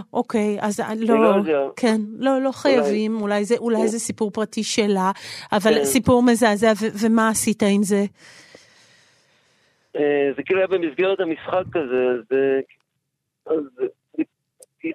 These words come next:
Speaker 2: צייתה לכללים, כאילו, של המשחק, כאילו, והתייחסנו לזה כ-, לא יודע, הסבתא הייתה לידה, כולנו כזה חייכנו במין, אה, עצבות כזאת, אבל
Speaker 1: Hmm.
Speaker 2: כאילו זה היה משמח שהיא עשתה את זה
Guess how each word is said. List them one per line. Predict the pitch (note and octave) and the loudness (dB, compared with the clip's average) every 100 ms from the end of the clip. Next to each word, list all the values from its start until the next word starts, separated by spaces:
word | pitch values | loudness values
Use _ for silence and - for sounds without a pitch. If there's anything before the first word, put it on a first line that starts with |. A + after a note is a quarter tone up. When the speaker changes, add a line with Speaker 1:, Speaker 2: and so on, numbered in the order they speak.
| - | -6
Speaker 2:
צייתה | E3+ - F#3+ | -4 0 -2
לכללים, | F#3+ - D#3+ E3+ F3+ | -2 -2 -2 0 -2
כאילו, | F3 D3 C3+ | -2 -2 -2
של | D3 | -2
המשחק, | C3 - - D#3+ D#3+ | -4 -6 -4 -4 -4
כאילו, | - B2+ A#2+ | -8 -6 -4
והתייחסנו | A#2 C3 C#3+ E3+ E3 F3+ | -4 -6 -4 -4 -4 -4
לזה | D#3+ C#3 C#3 | -2 -4 -6
כ-, | - C3 A#2+ A#2 _ _ _ _ _ _ _ - | -2 -2 -2 -8 _ _ _ _ _ _ _ -4
לא | |
יודע, | G#3 F3+ D#3+ - - | -2 0 -2 -6 -8
הסבתא | C#3+ - G3+ G#3 | -6 -2 -2 -2
הייתה | F#3 F#3+ | -2 0
לידה, | F#3+ F#3 D#3 | 0 0 -2
כולנו | C#3+ D#3+ E3 F3 | -2 0 0 -2
כזה | - C#3+ | -4 -6
חייכנו | - D#3 D#3+ D#3 D3+ C3 | -2 -2 -2 -2 -4 -4
במין, | A#2+ B2+ B2 - _ _ _ _ _ _ _ _ _ _ _ _ _ - | -4 -6 -6 -14 _ _ _ _ _ _ _ _ _ _ _ _ _ -6
אה, | C3 C#3 C#3 C3 G2 D#2+ - _ | -2 2 2 2 -2 -6 -14 _
עצבות | - C3+ - D3+ F3 | -8 -8 -6 -4 -4
כזאת, | - C#3 A#2 B2 - | -4 -4 -2 -4 -4
אבל | B2 A#2+ | -4 -2
Speaker 1:
Hmm. | B2+ | -2
Speaker 2:
כאילו | - A#3+ E3+ D3 | 2 2 2 0
זה | D3 | 0
היה | D3 D#3+ | 0 0
משמח | D#3+ D#3 F3+ E3+ G3 - | -4 -6 -4 -2 -2 -2
שהיא | F3 | -6
עשתה | D3 - E3 | -6 -2 -2
את | D#3 | 0
זה | C#3 | -4